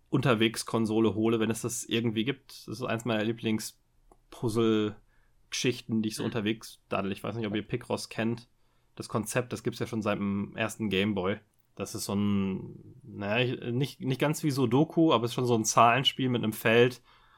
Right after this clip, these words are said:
Speaker 1: ähm, wo man über Zahlen ein Puzzle löst, die dann in einem Bild enden und die werden dann immer komplexer und die Bilder immer komplizierter. Man baut sich so seine eigene Schwarz-Weiß-Pixel-Art durch Puzzle-Solving.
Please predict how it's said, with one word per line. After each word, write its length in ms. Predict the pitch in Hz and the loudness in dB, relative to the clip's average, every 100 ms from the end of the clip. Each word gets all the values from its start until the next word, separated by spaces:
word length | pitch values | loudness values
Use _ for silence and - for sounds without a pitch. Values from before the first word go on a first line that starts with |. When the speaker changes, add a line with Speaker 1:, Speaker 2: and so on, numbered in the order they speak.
| _ - | _ -4
Speaker 1:
ähm, 400 | 113 110 104 98 | 2 4 2 0
wo 80 | 110 | -2
man 180 | 104 104 | 0 2
über 200 | 110 107 | 0 0
Zahlen 340 | - 113 117 | 4 4 6
ein 80 | 110 | 4
Puzzle 500 | - 120 120 120 - | 2 4 6 6 4
löst, 360 | 113 110 113 113 | 2 4 4 2
die 40 | 110 | 0
dann 160 | 104 | 2
in 100 | 92 | 2
einem 120 | 104 101 | 4 6
Bild 340 | 110 113 - _ _ _ - | 8 6 2 _ _ _ -4
enden 420 | 107 - 104 98 | -4 -2 -2 -2
und 160 | 107 - - | -4 -6 -4
die 80 | 98 | -2
werden 160 | 92 | -2
dann 100 | 98 | -2
immer 160 | 95 92 | -2 -2
komplexer 440 | 107 104 110 - | -4 -4 -4 -4
und 80 | 95 | -2
die 80 | 95 | -2
Bilder 300 | 95 95 95 | -2 -2 -2
immer 360 | 95 90 92 - _ - - _ _ | -4 -6 -8 -12 _ -20 -20 _ _
komplizierter. 600 | - 117 120 127 120 120 | -6 -4 -2 2 2 2
Man 180 | 107 110 | 2 2
baut 240 | 107 113 - | 4 4 2
sich 140 | 113 | -2
so 80 | 117 | 0
seine 240 | 104 101 | 0 2
eigene 240 | 98 104 101 | 2 0 -2
Schwarz-Weiß-Pixel-Art 1080 | 110 107 98 98 - 120 117 87 98 - - | -2 -2 -2 -2 -4 -2 0 0 -2 -4 -8
durch 120 | 113 | -8
Puzzle-Solving. 680 | - 104 92 - - 107 | -6 -4 -4 -6 -8 -10